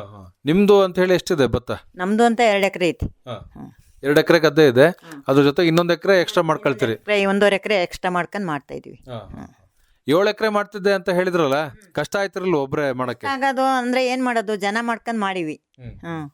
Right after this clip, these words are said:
Speaker 2: ಕುಯ್ಯಕ್ ಹೊರಕ್ ಕಷ್ಟ ಆಯ್ತು ಅಂತಾನೆ ಈಗ ಬಿಟ್ಟಾಕಿದ್ವಿ ಗದ್ದೆಗಳ.
Speaker 1: ಹಾ, ಹಾ,
Speaker 2: ಹ್ಮ್.
Speaker 1: ಹಾ. ಈಗ ಒಂದ್ ಮೂರು ಎಕರೆ ಮಾಡ್ಕೊಳ್ತೀರಿ?
Speaker 2: ಹ್ಮ್. ಏಳ್ ಹಸುಗಳಿದ್ದ, ಸಾಲಕ್ಕೆಲ್ಲ ಹುಲ್ಲು ಅಂತ ಹೇಳಿ ಏಳು ಎಕರೆ ಮಾಡ್ತಿದ್ದೆ ಗದ್ದೆಯ.
Speaker 1: ಹಾ, ಹಾ,
Speaker 2: ಈಗ
Speaker 1: ಹಾ.
Speaker 2: ದನಗಳು ಕಡಿಮೆ ಆದ, ಮಾಡಕ್ ಆಗಲ್ಲ ಅಂತ ಬಿಟ್ಟಾಕಿದ್ವಿ.
Speaker 1: ಹಾ,
Speaker 2: ಹಾ.
Speaker 1: ಹಾ,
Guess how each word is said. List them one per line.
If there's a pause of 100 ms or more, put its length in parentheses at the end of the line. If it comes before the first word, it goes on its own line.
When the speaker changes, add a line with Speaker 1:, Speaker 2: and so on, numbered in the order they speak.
Speaker 2:
ಕುಯ್ಯಕ್
ಹೊರಕ್
ಕಷ್ಟ
ಆಯ್ತು
ಅಂತಾನೆ
ಈಗ
ಬಿಟ್ಟಾಕಿದ್ವಿ
ಗದ್ದೆಗಳ. (220)
Speaker 1:
ಹಾ,
ಹಾ,
Speaker 2:
ಹ್ಮ್. (180)
Speaker 1:
ಹಾ. (360)
ಈಗ
ಒಂದ್
ಮೂರು
ಎಕರೆ
ಮಾಡ್ಕೊಳ್ತೀರಿ?
Speaker 2:
ಹ್ಮ್.
ಏಳ್
ಹಸುಗಳಿದ್ದ, (200)
ಸಾಲಕ್ಕೆಲ್ಲ
ಹುಲ್ಲು
ಅಂತ
ಹೇಳಿ
ಏಳು
ಎಕರೆ
ಮಾಡ್ತಿದ್ದೆ
ಗದ್ದೆಯ.
Speaker 1:
ಹಾ, (140)
ಹಾ, (100)
Speaker 2:
ಈಗ
Speaker 1:
ಹಾ.
Speaker 2:
ದನಗಳು
ಕಡಿಮೆ
ಆದ,
ಮಾಡಕ್
ಆಗಲ್ಲ
ಅಂತ
ಬಿಟ್ಟಾಕಿದ್ವಿ. (180)
Speaker 1:
ಹಾ,
Speaker 2:
ಹಾ.
Speaker 1:
ಹಾ,